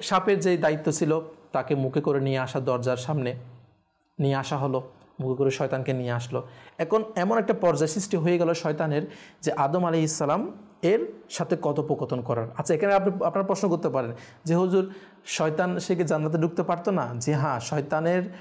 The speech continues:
কখনো, সে অভিশপ্ত, সে জান্নাতের এরিয়ার মধ্যে বা জান্নাতে ঢুকার কোনো অনুমতি তার ছিল না, সে অভিশপ্ত হয়ে গিয়েছিল। তো সেই জন্য সে এখন জান্নাতের ভিতরে রয়েছে, আদম আলাইহিস সালাম এবং হাওয়া রাদিয়াল্লাহু তাআলা আনহা, তার সাথে কথা বলার কোনো সুযোগ হচ্ছে না। তাই সে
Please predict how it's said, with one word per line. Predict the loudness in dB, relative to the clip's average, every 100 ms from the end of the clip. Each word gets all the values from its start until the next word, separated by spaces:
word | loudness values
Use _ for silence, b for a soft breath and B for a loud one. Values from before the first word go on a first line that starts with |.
| B -2
কখনো, | 0 0 0 0
সে | 2 2
অভিশপ্ত, | 2 2 -2 0 0
সে | 0 -2
জান্নাতের | 0 0 0 -2 0 2
এরিয়ার | 4 4 4 4
মধ্যে | 2 2 0
বা | 0 0
জান্নাতে | 0 0 0 -2
ঢুকার | 0 0 0 -2
কোনো | -2 0
অনুমতি | -2 -4 -4 -2
তার | 0 0 -4 B B B -4
ছিল | 0 2
না, | 2 0
সে | -2 0
অভিশপ্ত | 2 2 0 0 0
হয়ে | 2 2
গিয়েছিল। | 2 0 -2 -6 -10 -20 -20 _ _ _ _ _
তো |
সেই | -2 2
জন্য | 4 4 2 -2 B B
সে | 2 4 4 2
এখন | 0 2 0 -2 B -2
জান্নাতের | 0 2 2 2
ভিতরে | 2 2 4
রয়েছে, | 4 2
আদম | 0 2 2
আলাইহিস | 2 0
সালাম | 0 0
এবং | 2
হাওয়া | 2 2
রাদিয়াল্লাহু | 2 2 2
তাআলা | 0 0
আনহা, | 0
তার | -4
সাথে | -2 -2 0
কথা | 0 2
বলার | 2
কোনো | 2 0
সুযোগ | 2 2 2
হচ্ছে | 0 0
না। | 0 -2 B B -2
তাই | 0 2
সে | 4 4